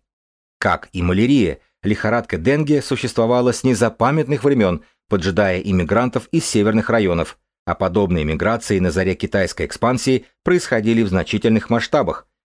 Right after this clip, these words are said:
Болезни стали одним из главных препятствий для проникновения Китая на юг. Такой неравный груз болезней на протяжении веков тормозил экономическое развитие Южного Китая. Юг стагнировал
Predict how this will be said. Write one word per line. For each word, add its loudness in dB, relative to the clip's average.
Болезни 0
стали 0
одним 2
из -6
главных 0
препятствий -4
для 0
проникновения 0
Китая -2
на -2
юг. -6
Такой 0
неравный -2
груз -2
болезней -2
на -2
протяжении -4
веков -2
тормозил 0
экономическое -2
развитие 0
Южного 0
Китая. -6
Юг 0
стагнировал 0